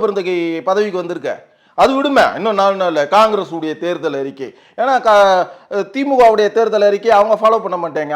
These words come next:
அவங்களுக்குன்னு ஒரு கொள்கையை ஃபாலோ பண்ணிட்டு இருக்காங்களே, பத்து பேர்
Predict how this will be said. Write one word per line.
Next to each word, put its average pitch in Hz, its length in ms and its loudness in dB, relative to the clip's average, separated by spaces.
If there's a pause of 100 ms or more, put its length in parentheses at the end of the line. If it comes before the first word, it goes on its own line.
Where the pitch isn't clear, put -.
அவங்களுக்குன்னு 247 520 -2
ஒரு 185 160 -2
கொள்கையை 202 400 2 (380)
ஃபாலோ 208 240 4
பண்ணிட்டு 175 220 -8
இருக்காங்களே, 165 400 -8
பத்து 190 180 -4
பேர் 208 160 0